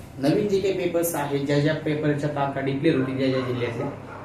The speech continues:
त्या त्या जिल्ह्यामध्ये असणारे पेपर्स जे काय होते ते आपण पाहण्याचा प्रयत्न करू,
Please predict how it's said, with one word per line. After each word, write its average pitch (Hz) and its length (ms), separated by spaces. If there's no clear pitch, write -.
त्या 151 160
त्या 175 120
जिल्ह्यामध्ये 147 540
असणारे 135 480
पेपर्स 170 460
जे 151 120
काय 147 200
होते 131 340
ते 156 40
आपण 143 280
पाहण्याचा 131 360
प्रयत्न 120 360
करू, 127 220